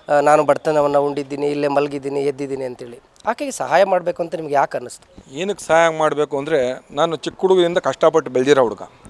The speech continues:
Speaker 2: ಯಾಕೆಂದ್ರೆ ನಾನು ಇಷ್ಟು ದೊಡ್ಡವನಾಗ್ಬೇಕಾದ್ರೆ ನಮ್ಮ ತಂದೆ ಸಿಕ್ಕಾಪಟ್ಟೆ ಡ್ರಿಂಕ್ಸ್ ಮಾಡೋರು, ನಮ್ಮ ತಾಯಿ ಒಂದು ಹತ್ತಾರು ಮನೆ ಕೆಲ್ಸಕ್ಕೆ ಹೋಗೋರು.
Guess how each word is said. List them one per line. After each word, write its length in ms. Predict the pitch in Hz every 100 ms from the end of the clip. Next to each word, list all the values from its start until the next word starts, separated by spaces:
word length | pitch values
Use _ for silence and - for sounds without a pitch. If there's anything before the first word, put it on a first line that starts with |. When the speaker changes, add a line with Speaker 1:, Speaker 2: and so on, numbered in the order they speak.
| _ _ _ -
Speaker 2:
ಯಾಕೆಂದ್ರೆ 460 | 156 185 180 180
ನಾನು 180 | 175 170
ಇಷ್ಟು 260 | 165 - 135
ದೊಡ್ಡವನಾಗ್ಬೇಕಾದ್ರೆ 1000 | 120 160 185 165 151 156 156 156 131 - - -
ನಮ್ಮ 220 | 143 160
ತಂದೆ 540 | 151 151 170 160 160 - -
ಸಿಕ್ಕಾಪಟ್ಟೆ 420 | 151 160 151 139
ಡ್ರಿಂಕ್ಸ್ 280 | 135 143 -
ಮಾಡೋರು, 420 | 147 127 117 117 _ - _ -
ನಮ್ಮ 200 | 139 143
ತಾಯಿ 260 | 139 160
ಒಂದು 200 | 160 143
ಹತ್ತಾರು 340 | 135 - 156 147
ಮನೆ 180 | 135 139
ಕೆಲ್ಸಕ್ಕೆ 400 | 107 - 139 135
ಹೋಗೋರು. 360 | 104 95 -